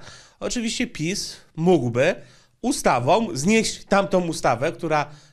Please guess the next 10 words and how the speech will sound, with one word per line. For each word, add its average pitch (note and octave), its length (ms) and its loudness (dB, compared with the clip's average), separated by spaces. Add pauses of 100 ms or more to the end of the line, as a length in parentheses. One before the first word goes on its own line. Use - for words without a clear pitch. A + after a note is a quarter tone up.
nakładała D#3 600 2
ten D3+ 180 -2
obowiązek, C3+ 800 0
albo E3+ 680 2
w D3 40 -8
jakiś D#3 300 -4 (280)
inny E3+ 240 0
sposób D#3+ 380 -4
ją E3+ 100 -2
zmodyfikować, G3 840 0